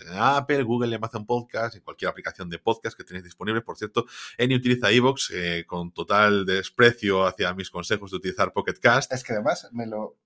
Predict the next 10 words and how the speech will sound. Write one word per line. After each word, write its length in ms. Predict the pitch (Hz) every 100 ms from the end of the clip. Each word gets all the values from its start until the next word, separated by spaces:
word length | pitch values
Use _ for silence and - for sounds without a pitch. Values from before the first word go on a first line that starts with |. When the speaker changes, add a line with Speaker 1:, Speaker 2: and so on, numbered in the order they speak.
| - _
Speaker 2:
he, 280 | - 110 135 -
he 180 | 175
descargado, 640 | 196 - 139 127 156 123 110
pero 160 | 110
como 360 | 107 101 104 107
tú 120 | 196
me 100 | 214
lo 80 | 190
recuerdas 460 | 165 170 170 127 -
tanto 380 | 147 127 123